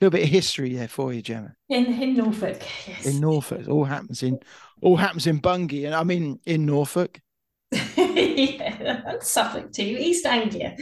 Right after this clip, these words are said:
Speaker 1: Yeah. So, uh, what we've got coming up, we're gonna have a chat about what we've been up to. Um, we have a little chat about Avatar, 'cause Avatar's the
Speaker 2: Mm-hmm.
Speaker 1: film of the moment, and that comes out this week. Do we mention the football? Oh,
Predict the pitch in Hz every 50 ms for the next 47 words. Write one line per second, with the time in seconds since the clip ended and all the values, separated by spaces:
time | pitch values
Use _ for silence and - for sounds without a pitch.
0 | - - - - - 135 131 127 - - 277 - - - - 208 196 180 190 254
1 | 302 262 - - - - - _ - 170 165 170 175 175 175 175 175 175 175 175
2 | 165 170 214 220 196 180 185 170 - - - 156 143 139 131 143 165 - 180 170
3 | 156 135 151 147 147 139 131 139 127 - - 151 127 131 117 131 127 123 - -
4 | 123 120 - - - - 135 143 135 123 - - 113 113 110 107 - _ - -
5 | 165 175 208 214 - - - - - - 127 123 120 120 117 120 117 113 - -
6 | - - - - - - - _ - - 135 131 135 135 127 123 139 165 180 -
7 | - - 170 147 147 - - 127 117 - _ _ _ _ - - 135 - - -
8 | - - 123 135 165 180 170 - 131 110 - - - 131 123 117 - - - 113
9 | 107 104 104 104 - 110 - - - 143 139 131 123 120 120 117 - - 110 110
10 | 113 113 120 127 156 196 196 - - 120 117 123 120 - _ _ - - - _
11 | - - - 123 120 113 135 131 - - - - 143 156 165 - - - - -
12 | _ - 156 170 180 175 180 180 180 175 - 170 165 160 151 - - - - -
13 | - - 156 175 165 - - - 135 120 113 117 117 117 117 117 120 113 110